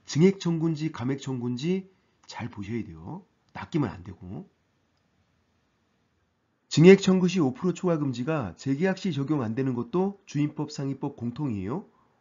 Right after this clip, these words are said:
오 프로 초과 금지는 갱신을 포함한 계약 기간 중간에 올릴 때 적용되는 거예요. 재계약 시에는 적용이 안 된다. 그런데 이제 주임법은 계약 갱신 요건이 일 회니까 사 년째 재계약을 하는 거죠.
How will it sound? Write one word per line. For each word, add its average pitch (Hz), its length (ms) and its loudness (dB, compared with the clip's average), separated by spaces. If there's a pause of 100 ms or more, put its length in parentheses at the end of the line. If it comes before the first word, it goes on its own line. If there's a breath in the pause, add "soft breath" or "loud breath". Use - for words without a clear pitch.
(180 soft breath)
오 143 120 0
프로 190 240 0
초과 190 260 0
금지는 170 540 0 (360 loud breath)
갱신을 180 560 0
포함한 175 440 0
계약 143 280 -2
기간 151 280 -2
중간에 151 440 -2
올릴 123 320 0
때 175 100 0
적용되는 98 480 -4
거예요. 90 380 -10 (320 soft breath)
재계약 143 400 0
시에는 156 300 -2
적용이 117 300 -4
안 87 120 -8
된다. 90 440 -10 (440 soft breath)
그런데 170 240 0
이제 165 360 -2 (360 soft breath)
주임법은 180 640 2
계약 190 340 0
갱신 185 280 -2
요건이 175 380 0
일 135 220 -2
회니까 117 640 -4 (500 soft breath)
사 - 220 -8
년째 160 540 -2 (340)
재계약을 151 400 0
하는 156 160 -4
거죠. 85 300 -12